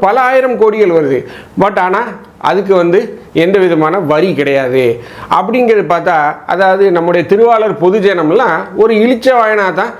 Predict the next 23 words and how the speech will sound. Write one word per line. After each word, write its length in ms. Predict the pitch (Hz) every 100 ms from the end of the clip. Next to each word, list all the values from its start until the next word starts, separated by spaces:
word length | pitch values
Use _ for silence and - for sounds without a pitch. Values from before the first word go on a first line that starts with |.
| - -
நம்முடைய 400 | 196 202 196 175
அரசு 220 | 185 190
கருதோ 520 | 202 165 190 190 185 175 165
அப்படிங்கிற 600 | 165 175 208 170 151 190
ஒரு 320 | 156 180 175
எண்ணம் 300 | 147 175 202
வருது. 260 | 156 139 131
ஏன் 280 | 160 262 320
நான் 200 | 285 233
இந்த 140 | 214
பதிவை 380 | 170 175 190 226
போடுறேன் 400 | 180 175 180 180
அப்படின்னு 260 | 156 160 156
பார்த்தீங்கன்னா, 420 | 151 135 139 160 127 127 - - -
அதாவது 320 | 180 196 185
சட்டம் 480 | 190 202 202 294 262 -
அப்படிங்கிறது 440 | 156 170 190 170 151
வந்து 240 | 160 170 143 156
எல்லாருக்கும் 520 | 139 147 202 196 202
ஒண்ணு 220 | 147 170 185
போல 220 | 196 170
இருக்கணும். 320 | 127 127 123 - -
அதாவது 360 | 143 170 180